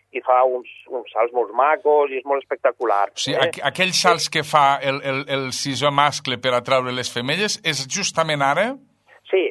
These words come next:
Speaker 1: sí, sí, ara aquests dies, eh, es pot gaudir, l'únic que, clar, és una espècie protegida i hi ha uns requisits i uns requeriments per veure'l, per no molestar-lo i no interferir en, en el seu,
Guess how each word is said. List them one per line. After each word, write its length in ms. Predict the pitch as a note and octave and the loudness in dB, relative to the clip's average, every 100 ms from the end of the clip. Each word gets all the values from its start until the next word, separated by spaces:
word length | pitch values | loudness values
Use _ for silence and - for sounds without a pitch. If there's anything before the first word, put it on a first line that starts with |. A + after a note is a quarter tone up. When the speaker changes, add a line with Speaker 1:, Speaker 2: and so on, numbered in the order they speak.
| - | 0
Speaker 1:
sí, 100 | - | -2
sí, 100 | - | 2
ara 220 | D3+ C#3 D3 | 2 2 0
aquests 340 | D#3+ - D3+ | -2 -2 -2
dies, 560 | D3 D3+ E3 E3 E3+ - | -2 2 4 4 2 0
eh, 520 | C#3+ C3 B2+ B2+ B2 | -2 0 0 0 0
es 80 | B2 | -2
pot 220 | - C3+ | -4 0
gaudir, 480 | C3 B2+ D#3 F#3+ A#3 - - - _ | 2 2 0 0 -2 -6 -20 -20 _
l'únic 340 | - B2 C3+ D3+ | -6 -4 -2 -2
que, 100 | D#3 | -2
clar, 260 | C#3 C#3 C3+ - - | 0 2 2 -4 -8
és 180 | A2+ - | -6 -2
una 120 | C#3 | -2
espècie 280 | - C3 C#3+ | -2 -4 -4
protegida 800 | C#3 C3+ C#3 C#3+ D#3+ D#3+ E3+ F3 | -2 -2 -2 -2 -2 0 2 2
i 100 | D#3+ | 2
hi 60 | |
ha 60 | C3 | 0
uns 400 | C3+ C3+ C3+ A#2+ - | 0 -6 -8 -12 -6
requisits 600 | C3 B2+ B2+ - C3 C#3 | -6 -4 -10 -10 -12 -8
i 60 | C#3+ | -6
uns 100 | C#3+ | -4
requeriments 440 | C3 C3 B2 B2 | -2 -2 -2 -4
per 120 | D3+ C3+ | -4 0
veure'l, 320 | B2+ C3+ C#3+ | 2 2 2
per 120 | C#3 | 0
no 180 | C3 B2 | 0 0
molestar-lo 680 | B2+ B2 - B2 A#2+ C3+ C#3+ | 2 0 2 2 2 0 -2
i 80 | |
no 100 | C#3 | -4
interferir 640 | C3 B2+ B2 B2 A#2 A#2+ B2+ | -2 -2 -2 -4 -4 -2 -2
en, 240 | C#3+ C3 | -4 -10
en 300 | G#2+ A2 A2 | -10 -12 -12
el 160 | G#2 G#2 | -12 -10
seu, 540 | - G#2+ A2 A2 A2 | -6 -4 0 0 -2